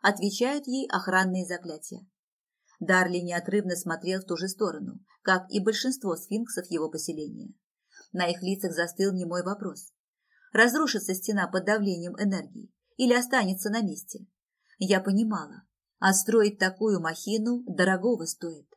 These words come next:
Смогут ли пленные колдуны сделать это быстро, хотя бы в течение суток?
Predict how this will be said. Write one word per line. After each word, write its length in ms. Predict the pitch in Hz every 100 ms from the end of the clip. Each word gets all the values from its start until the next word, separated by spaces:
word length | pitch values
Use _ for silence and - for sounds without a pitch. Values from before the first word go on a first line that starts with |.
| _ _ _ -
Смогут 480 | - 294 247 190 190
ли 100 | 196
пленные 460 | 196 208 185 185
колдуны 520 | 185 175 175 175 233 220
сделать 420 | 147 180 196 202
это 260 | 202 247
быстро, 460 | 226 254 - 165 - _ _
хотя 320 | 285 277 285
бы 120 | 226
в 40 | -
течение 420 | 262 277 233 247
суток? 380 | - 190 -